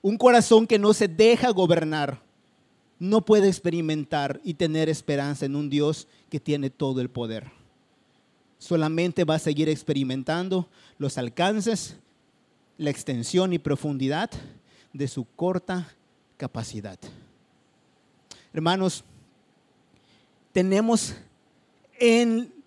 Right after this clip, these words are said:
el evangelio la muestra de un Dios todopoderoso que no se ha equivocado en el tiempo en el que hace las cosas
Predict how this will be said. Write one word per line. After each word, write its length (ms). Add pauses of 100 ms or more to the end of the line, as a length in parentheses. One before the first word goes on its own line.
(280)
el 240
evangelio 760
la 140
muestra 560
de 60
un 160
Dios 320
todopoderoso 1040 (760)
que 120
no 180
se 80
ha 20
equivocado 640
en 100
el 160
tiempo 400
en 80
el 140
que 120
hace 220
las 160
cosas 500